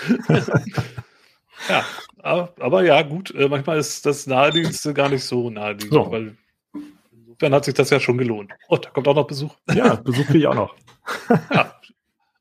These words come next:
Speaker 1: Aber ich glaube, das Spiel ist bekannt genug, um dass man da jetzt nicht, äh,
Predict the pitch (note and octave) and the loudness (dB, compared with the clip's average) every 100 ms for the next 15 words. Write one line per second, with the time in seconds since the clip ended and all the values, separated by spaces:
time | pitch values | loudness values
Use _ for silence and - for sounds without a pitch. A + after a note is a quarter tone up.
0 | - C#3+ E3 - D3+ C#3 C3+ D#3+ G#3+ F#3 | 2 4 4 0 -10 -4 2 4 6 4
1 | D#3+ - F#3 F#3 C#3+ - - D#3 G#3+ - | 2 -2 -4 -4 -8 -8 -6 -6 -6 -6
2 | E3+ E3+ E3 E3+ - D3 C#3+ C#3+ D3+ C3 | 0 6 6 4 -2 -2 2 0 2 2
3 | B2+ B2+ B2 - B2 - - B2+ A#2+ A#2 | 4 4 0 -2 -2 -4 -6 0 2 2
4 | A2+ | -2